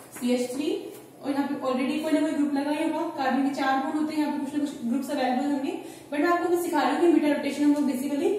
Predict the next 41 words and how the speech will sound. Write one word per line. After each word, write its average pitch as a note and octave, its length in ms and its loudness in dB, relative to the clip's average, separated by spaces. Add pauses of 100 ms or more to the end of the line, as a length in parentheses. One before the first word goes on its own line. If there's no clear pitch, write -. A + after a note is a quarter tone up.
(480)
मतलब D4+ 340 2
क्या C4+ 120 0
है B3 240 0
इससे, C#4+ 160 -4 (380)
तो D4 60 -4
ये D4+ 140 -2
लगा D#4 180 0
यहाँ E4 240 2
पे D4 60 -2
है C#4+ 300 -2
एच - 240 -6
और B3+ 80 -2
ये B3 120 0
बन A#3 160 0
गया C4 120 0 (100)
प्लस। G#3+ 300 -4 (580)
ठीक C#4 140 -4
है, F4+ 120 2
जैसे C#4+ 240 -2
ये D#4+ 60 0
अटैक D#4+ 260 0
हुआ E4 80 0
ये D#4 140 0
हो - 60 0
गया, - 240 -2 (260)
अब D#4 180 -4
क्या F4+ 120 2
होगा D#4+ 180 2
यहाँ D4+ 260 0
से E4+ 100 -2
ये E4 160 0
ब्रेक D4 300 -2
करेगा D4+ 280 0
और - 140 -2
एच C4 140 -4
प्लस C4 280 -4
जाके B3+ 220 -2
यहाँ A#3+ 180 0
पे G#3+ 140 -4
लग F#3 80 -6
जाएगा। F3 360 -8